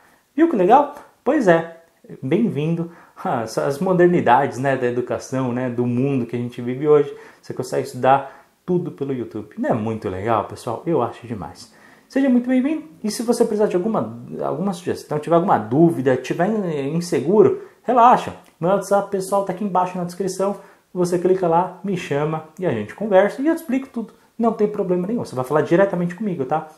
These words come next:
Não tem problema nenhum. Eu tô aqui pra te ajudar. Conta comigo. Forte abraço.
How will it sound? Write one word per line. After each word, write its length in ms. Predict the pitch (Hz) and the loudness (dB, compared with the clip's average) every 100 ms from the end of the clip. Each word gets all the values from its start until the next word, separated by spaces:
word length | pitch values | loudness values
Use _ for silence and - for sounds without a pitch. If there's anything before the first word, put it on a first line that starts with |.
| _ | _
Não 300 | 151 143 143 | -2 0 0
tem 140 | 139 139 | 2 0
problema 520 | 147 135 127 123 131 - | 0 -2 -2 -6 -10 -10
nenhum. 360 | 123 143 165 | -8 -6 -6
Eu 60 | 85 | -8
tô 120 | - | -6
aqui 160 | 127 120 | -6 -6
pra 140 | 117 | -10
te 100 | - | -10
ajudar. 440 | 110 156 123 - - - | -10 -2 -2 -2 -8 -12
Conta 240 | 107 117 | -10 -8
comigo. 400 | 123 226 107 - _ _ _ _ | -4 -4 -6 -10 _ _ _ _
Forte 280 | - 240 240 | 0 0 0
abraço. 580 | 226 214 214 - - | 0 0 0 -6 -18